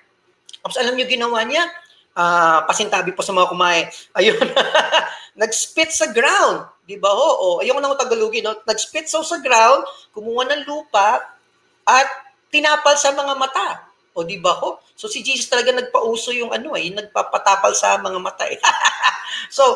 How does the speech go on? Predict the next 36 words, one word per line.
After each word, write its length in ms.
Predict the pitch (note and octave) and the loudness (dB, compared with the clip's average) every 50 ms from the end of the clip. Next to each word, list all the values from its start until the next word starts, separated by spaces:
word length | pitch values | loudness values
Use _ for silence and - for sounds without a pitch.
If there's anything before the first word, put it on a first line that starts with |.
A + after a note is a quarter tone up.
| - - - | 0 -4 -2
ano 160 | - C4 D#4 | 0 2 2
nangyari? 400 | E4+ F4 F4+ F#4 A4+ A4+ F#4 - - - - _ _ _ _ _ _ _ _ _ _ _ _ _ _ _ _ | 4 4 4 6 6 4 2 0 -4 -8 -16 _ _ _ _ _ _ _ _ _ _ _ _ _ _ _ _
Spit 320 | - - - - - C4+ - | -10 -10 -4 0 0 2 4
on 160 | D#4 D#4 - | 2 2 2
the 160 | - F4+ C#4+ | 0 0 2
ground, 480 | C#4+ B3 A#3 A3 A3 A3+ B3+ C4+ - - - - _ _ _ _ _ _ | 4 6 8 8 8 6 4 2 -2 -8 -14 -20 _ _ _ _ _ _
inilagay 460 | - A#3 A3+ A#3 A#3 A3+ A3 A3+ A#3+ | -12 -10 -4 -2 -2 0 2 2 0
sa 180 | B3+ - C#4 C#4+ | 0 0 0 0
mga 220 | C#4+ C#4+ C#4+ C#4+ | 0 -2 -2 -2
mata, 480 | C#4+ C#4+ C#4+ C#4+ - A#3 A3 G#3+ G#3 G#3 | -2 -2 -2 -2 0 0 0 0 0 -2
and 100 | F#3+ G3 - | -6 -6 -2
afternoon, 640 | G#3+ G#3+ A#3 A3+ - B3+ A#3 A#3 G#3 G3+ G3+ F#3+ E3 | -2 -2 -2 -2 -6 -10 -12 -10 -10 -12 -12 -8 -4
the 240 | F#3 F3 - - - | -6 -6 -6 -8 -10
blind, 680 | - E3+ G#3 A3+ G#3 F#3 E3 D#3+ D#3+ D#3+ D#3+ D#3+ D#3+ E3 _ _ _ _ _ _ _ _ _ _ _ _ - | -4 0 2 2 4 4 4 2 0 -2 -4 -8 -12 -18 _ _ _ _ _ _ _ _ _ _ _ _ -8
ah, 640 | F3 E3 D#3 D3 D3 C#3+ C3+ C3+ C3+ C3+ C3+ - - _ _ _ _ | -6 -4 -4 -4 -4 -6 -6 -8 -12 -14 -16 -20 -20 _ _ _ _
received 400 | F3 G3+ G3+ - - A3+ G#3 E3+ | -6 -4 -2 -2 -2 -4 -4 -4
the 80 | E3+ D#3+ | -6 -8
sight. 260 | - - D#3+ - - - - _ _ _ _ _ _ _ _ _ _ - | -6 -4 -4 -4 -6 -8 -18 _ _ _ _ _ _ _ _ _ _ 0
Ano, 240 | C4 D4 E4+ E4 | 2 2 4 4
ano 160 | - F4 F#4+ F#4 | 2 2 4 4
bang, 160 | F#4+ F#4+ F#4+ E4 - - | 4 2 2 0 -4 -4
ano 220 | C#4 D4+ E4 F#4+ F#4+ | -2 0 0 0 2
bang 160 | F#4 F4 E4+ D#4+ D#4+ | 0 -2 -2 -2 -2
ibang 160 | E4+ E4 D#4+ | 0 0 0
sitwasyon? 800 | - D#4+ - - D#4+ D4+ - F4+ G4 - G3+ F3+ E3+ - - - | -2 -4 -4 -4 -4 -4 -2 0 0 0 0 0 -4 -10 -8 -8
Di 80 | A#3 | -2
ba 80 | A#3 D4 C#4 C#4 | 0 0 2 2
ho 160 | E4 E4 - | 2 2 2
ba? 160 | C#4 G#3 - - - - - - _ | 2 2 2 0 -6 -12 -16 -18 _
Merong 320 | - A#3+ C#4 C#4+ D#4 D#4 D#4 | -2 0 2 2 2 2 0
pagkakataon 480 | D4+ - B3+ C4 C4 C4+ C4 C4 C4 | 0 0 0 0 0 2 4 4 4
na 80 | C4 B3+ | 4 2
may 160 | A#3 G#3 F#3+ | 0 -2 -2
lumapit 400 | F#3+ F#3+ G3 G3+ G#3+ G#3+ A#3+ C4 | -2 2 2 2 2 0 -2 -8
sa 240 | - - - - - | -8 -8 -8 -2 0
kanya 240 | D4 D4 C#4+ C#4 | 0 0 2 2